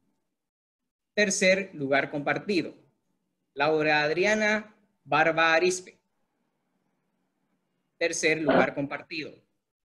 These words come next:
Cristian Paolo Tapia Serrate.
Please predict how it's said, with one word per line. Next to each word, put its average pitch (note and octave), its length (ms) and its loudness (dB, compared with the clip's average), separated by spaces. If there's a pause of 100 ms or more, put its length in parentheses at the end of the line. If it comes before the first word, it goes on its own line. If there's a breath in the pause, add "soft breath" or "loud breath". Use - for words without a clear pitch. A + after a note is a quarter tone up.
(260)
Cristian D#3+ 560 -2
Paolo F#3 800 0
Tapia C#3+ 400 0
Serrate. D3 560 -2